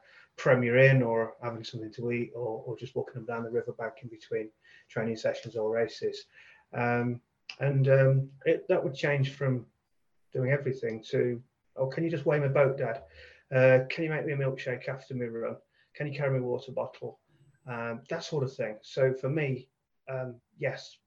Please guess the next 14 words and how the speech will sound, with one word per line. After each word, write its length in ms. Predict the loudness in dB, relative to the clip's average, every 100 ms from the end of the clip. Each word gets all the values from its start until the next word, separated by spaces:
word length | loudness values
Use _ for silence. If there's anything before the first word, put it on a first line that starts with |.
| _
uh, 240 | -12 -10 -10
the 60 | -12
support 440 | -16 -8 -4 -4
I 80 | -4
gave 260 | -4 -4
was, 260 | -6 -10 -12 -14
was 140 | -10
different 440 | -6 -6 -6 -10 -10
from 320 | -8 -6 -6 -10 _ _ _ _ -12
kind 140 | -8
of 80 | 0
doing 360 | 4 4 2 -6 _ _ _ -4
most 260 | -4 -2
things 280 | -6 -6 -12